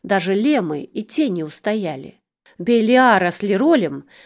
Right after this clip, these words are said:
предали так же, как и Тала с Эльгардом. Несколько секунд мы с Хейлой медлили,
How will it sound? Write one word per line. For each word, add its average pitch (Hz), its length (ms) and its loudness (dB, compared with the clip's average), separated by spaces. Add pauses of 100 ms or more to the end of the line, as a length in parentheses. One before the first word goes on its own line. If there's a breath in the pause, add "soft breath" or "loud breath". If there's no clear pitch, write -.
(120)
предали 294 640 4
так 214 320 2
же, 190 140 -2
как 190 260 -2
и 202 40 -4
Тала 180 360 2
с - 140 -8
Эльгардом. 147 680 -4 (720)
Несколько 190 520 -2
секунд 320 560 -2 (380 soft breath)
мы 339 220 6
с - 100 -2
Хейлой 208 640 2
медлили, 151 680 -2